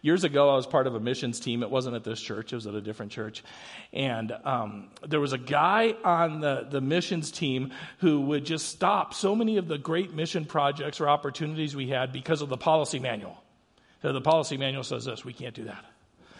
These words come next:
And it was frustrating me. And so I got to know him a little bit, and I realized something about him as I got to know him.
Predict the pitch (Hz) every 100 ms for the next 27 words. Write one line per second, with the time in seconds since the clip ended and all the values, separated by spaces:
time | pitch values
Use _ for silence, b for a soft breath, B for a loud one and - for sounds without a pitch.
0 | B B 202 185 185 190 185 170 - 247
1 | 247 214 160 131 107 - B B B 202
2 | - 220 190 180 277 311 220 196 233 220
3 | 175 175 156 165 165 165 185 180 202 285
4 | 311 208 - 190 185 175 165 180 175 170
5 | 160 156 170 175 185 147 156 160 139